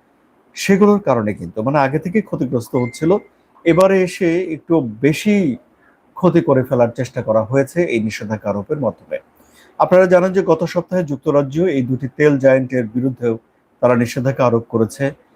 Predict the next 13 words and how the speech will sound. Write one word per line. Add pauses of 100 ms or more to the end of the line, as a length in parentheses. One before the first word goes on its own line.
(220)
ইউরোপীয়
ইউনিয়ন, (500)
আহ, (160)
উনিশতম
দফায়,
আগেই
বলেছি
আপনাদেরকে,
এর
আগে
আঠারোতম
দফা
তারা